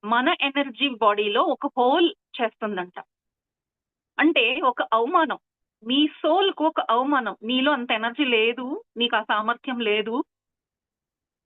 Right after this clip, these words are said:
అక్కడ అడుక్కో" అన్నట్టు. So అక్కడ ఆ సోల్, ఆ, బాధపడి అందులో ఒక చిన్న డాట్ లాగా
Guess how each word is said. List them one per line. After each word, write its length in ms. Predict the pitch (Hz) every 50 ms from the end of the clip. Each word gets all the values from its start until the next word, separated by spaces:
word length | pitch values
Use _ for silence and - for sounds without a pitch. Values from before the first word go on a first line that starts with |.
| _ _ -
అక్కడ 200 | 240 - 262 202
అడుక్కో" 460 | 190 208 214 214 - _ - 247 240 254 302 349 - _ _ _ _ _ _
అన్నట్టు. 440 | 233 226 226 226 240 233 - - 202 - _ _ _ _ _ _ _ _ _ _ _ _ _ _ _ _ _ _ _ _ _ _ _ _ _ _ _ _ _ _ _ _ -
So 60 | 320
అక్కడ 300 | - 240 - - 311 302 269 226 269 381 - -
ఆ 60 | 220 254 -
సోల్, 400 | _ - 277 294 320 311 285 269 349 - _ _ _ _ _ _ _ _ _ _ _ _ _ _ _ _ _ _ _ _ _ _ _
ఆ, 60 | 202 202 202 202 -
బాధపడి 500 | 220 220 240 269 320 370 - 277 247 330 466 - -
అందులో 300 | 240 240 240 262 294 277
ఒక 160 | 254 - 277 330 - _ _ _ _ _ -
చిన్న 300 | - 277 277 302 349 381 320 - - _ _ _ _ _ _ _ _ _ _ _ _ _
డాట్ 300 | - 254 254 190 - -
లాగా 260 | 233 226 214 208 277